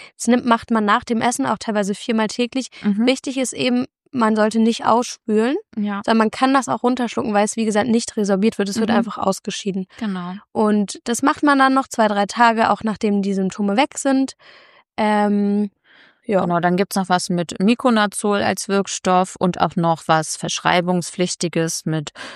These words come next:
Speaker 2: Amphotericin B.
Speaker 1: Genau. Und ja, so viel dazu, glaub ich.
Speaker 2: Genau. Ähm, wie gesagt, ist, ist nicht schön, aber wie gesagt,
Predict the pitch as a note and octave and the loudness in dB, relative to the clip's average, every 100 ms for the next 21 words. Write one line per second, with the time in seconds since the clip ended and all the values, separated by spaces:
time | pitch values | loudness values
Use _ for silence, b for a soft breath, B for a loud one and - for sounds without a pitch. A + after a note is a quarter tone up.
0 | B _ F3 D#3+ E3+ - D#3+ D#3 - D#3 | B _ -2 0 -2 -2 -2 -2 -2 -2
1 | D3 - - - - B B B B B | -2 -4 -6 -6 -12 B B B B B
2 | _ D#4+ C#4+ F#3+ F#3 G3+ _ _ _ _ | _ 2 6 6 4 0 _ _ _ _
3 | A#3+ B3+ G#3+ G#3 G3+ G3+ G3+ - - - | -4 0 2 2 2 0 0 -4 -10 -6
4 | A#3+ G3 F#3 - _ - G3 G#3+ G3 F#3+ | 2 2 2 -4 _ -8 -6 -2 0 0
5 | - - G3 F#3+ G3 F#3+ - _ - G#3+ | -2 -6 -4 -4 -4 -6 -12 _ 0 2
6 | F#3 D#3+ D#3 F3+ - - F3+ F3+ F3 F3+ | 4 2 0 -4 -6 0 2 4 2 2
7 | F#3 F3 - F#3+ - - - - F#3+ F#3 | 2 2 0 -2 -2 -6 -6 2 2 4
8 | - - G3 G3+ G3 G3 G3 - _ _ | 2 4 4 6 4 2 0 -4 _ _
9 | _ F#3 F3 E3+ E3+ E3+ E3+ E3+ C#3+ D#3 | _ -2 2 2 2 0 -2 0 0 -2